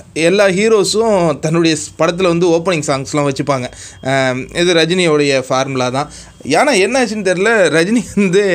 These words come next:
நிறைய படங்கள்ல வந்து ஓப்பனிங் சாங்ஸ் ரீசெண்டாக வைக்கவே இல்ல. இப்ப நம்ம எடுத்து பார்த்தோம்னா,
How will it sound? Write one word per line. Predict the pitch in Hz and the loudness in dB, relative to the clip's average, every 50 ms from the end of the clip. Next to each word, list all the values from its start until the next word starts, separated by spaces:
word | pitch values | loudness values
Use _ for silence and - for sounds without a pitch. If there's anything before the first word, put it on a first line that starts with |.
| 165 151 139 135 127 - - - - - - | 2 2 0 0 -2 -6 -12 -20 -20 -20 -12
நிறைய | - 131 147 147 160 175 175 | -6 -2 0 0 0 0 0
படங்கள்ல | 170 165 175 180 180 175 156 | 0 -2 0 0 0 0 0
வந்து | 151 156 165 175 | 0 0 0 2
ஓப்பனிங் | 160 160 196 196 220 190 151 131 - | 2 2 0 0 0 -2 -2 -2 -2
சாங்ஸ் | 143 135 131 127 - | -2 -4 -4 -4 -4
ரீசெண்டாக | 131 135 170 185 165 175 160 160 165 151 | -2 -2 0 0 0 -2 0 0 0 0
வைக்கவே | 139 143 143 190 185 180 | 0 -2 -2 0 0 0
இல்ல. | 165 139 127 120 - - | 0 0 -2 -4 -6 -6
இப்ப | - 139 135 147 | -8 -6 -4 -2
நம்ம | 143 143 139 143 143 139 | -2 -2 -2 -2 -2 -2
எடுத்து | 135 139 131 135 151 165 156 185 | -2 -2 -2 -2 -2 -2 -2 -2
பார்த்தோம்னா, | 165 165 156 147 156 151 151 165 175 175 | -2 -2 -2 -2 -4 -4 -2 -2 -2 -4